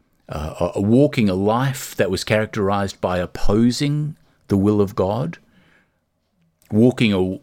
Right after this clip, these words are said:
a, a way of disobedience. But now by God's grace, we've been taken from that path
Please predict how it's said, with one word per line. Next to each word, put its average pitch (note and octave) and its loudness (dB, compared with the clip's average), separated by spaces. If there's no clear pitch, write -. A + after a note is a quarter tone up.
a, A2 0
a F#2 0
way G2+ 0
of F#2 -2
disobedience. G2+ -4
But A2 0
now C#3+ 4
by C3 2
God's G2 0
grace, C#3+ -4
we've G#2 0
been G2 0
taken A#2 -2
from E3 -2
that E2+ -4
path - -10